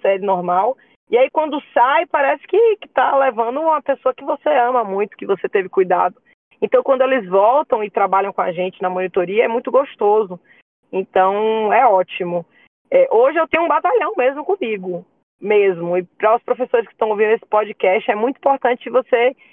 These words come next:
criar essa cultura dos ex-alunos que continuam trabalhando e ajudando, inspirando os outros alunos.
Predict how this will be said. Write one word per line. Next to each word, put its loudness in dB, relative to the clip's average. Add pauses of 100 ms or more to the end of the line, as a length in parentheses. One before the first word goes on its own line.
(160)
criar 2
essa -4
cultura -2
dos -12
ex-alunos -2
que -20
continuam -4
trabalhando -2
e 2
ajudando, -2
inspirando 0
os -4
outros 0
alunos. -2